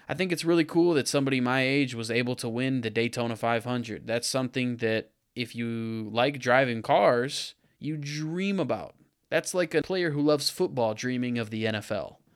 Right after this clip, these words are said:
and winning a Super Bowl. You know what I mean? Twenty-three years old. Beat Bubba Watson, one of the best racers in nascar right now,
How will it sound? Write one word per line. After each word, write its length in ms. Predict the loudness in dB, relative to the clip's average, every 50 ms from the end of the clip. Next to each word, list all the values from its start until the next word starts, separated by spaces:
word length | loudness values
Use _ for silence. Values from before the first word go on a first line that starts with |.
| _ _ _ _ _ _ _ _ _ _ _ _ -10
and 180 | -8 -4 -2
winning 280 | -2 -2 0 -2 -2 -4
a 60 | -4
Super 280 | -4 -4 -4 -6 -6 -8
Bowl. 320 | -8 -8 -8 -8 -10 -12 -6
You 140 | -2 0 2
know 100 | 2 2
what 100 | 4 4
I 80 | 2
mean? 340 | 4 4 4 2 2 -2 -6 _ _ -20 -20 _ -14
Twenty-three 520 | -6 -2 0 0 0 0 -2 -2 -2 -2 0
years 280 | 2 2 2 2 4
old. 380 | 2 2 2 2 -2 -4 -10 -18 _ _ _ _ _ _ _ _ _ _ _ _ _ _ _ _ -16 -8
Beat 300 | -2 0 0 0 0 0
Bubba 220 | 2 2 4 4 2
Watson, 440 | 4 4 2 2 2 0 -2 -2 -2
one 100 | 0 -2
of 60 | -2
the 40 | 2
best 260 | 2 2 2 2 -2
racers 400 | -2 -2 -2 -4 -6 -8 -6 -4
in 100 | -2 0
nascar 400 | 0 -2 -2 -2 -2 -2 -2 -2
right 180 | 0 -2 -4
now, 280 | -6 -8 -10 -12 -14 -16